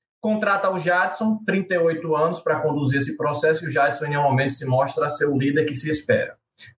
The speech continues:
Tem o Trellis, que vem como grande contratação pra essa Série C também, titular. A atuação dele contra o Fortaleza foi algo, foi algo assustador.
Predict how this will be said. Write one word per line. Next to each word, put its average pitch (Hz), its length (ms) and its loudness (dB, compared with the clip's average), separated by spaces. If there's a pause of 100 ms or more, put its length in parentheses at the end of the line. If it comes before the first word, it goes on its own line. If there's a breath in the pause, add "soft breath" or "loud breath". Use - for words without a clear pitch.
Tem 196 100 2
o 214 140 0
Trellis, 226 440 2
que 190 140 -4
vem 160 300 0
como 165 260 2
grande 214 300 2
contratação 160 720 0
pra 151 120 0
essa 147 120 0
Série 127 220 2
C 123 260 2
também, 139 400 2 (300)
titular. 160 500 0
A 160 60 2
atuação 202 560 0
dele 165 240 2
contra 208 240 2
o - 40 0
Fortaleza 156 520 2
foi 190 180 0
algo, 165 840 0 (920)
foi 147 120 -2
algo 190 440 0
assustador. 175 880 0